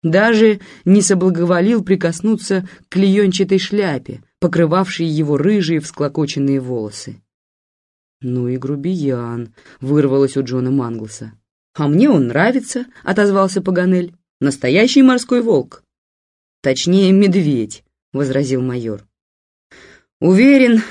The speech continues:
что этот медведь торговал некогда рабами», прибавил Джон Манглс.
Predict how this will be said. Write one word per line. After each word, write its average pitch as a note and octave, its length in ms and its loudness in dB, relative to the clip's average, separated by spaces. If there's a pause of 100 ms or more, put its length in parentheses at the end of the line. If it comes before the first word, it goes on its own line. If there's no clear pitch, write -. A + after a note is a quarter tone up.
(160)
что - 200 -4
этот G3+ 340 2
медведь G3 640 0 (320)
торговал F3 540 2
некогда F3 400 0
рабами», D#3+ 640 0 (100)
прибавил C3+ 460 -2
Джон B2+ 280 -4
Манглс. A2 520 -10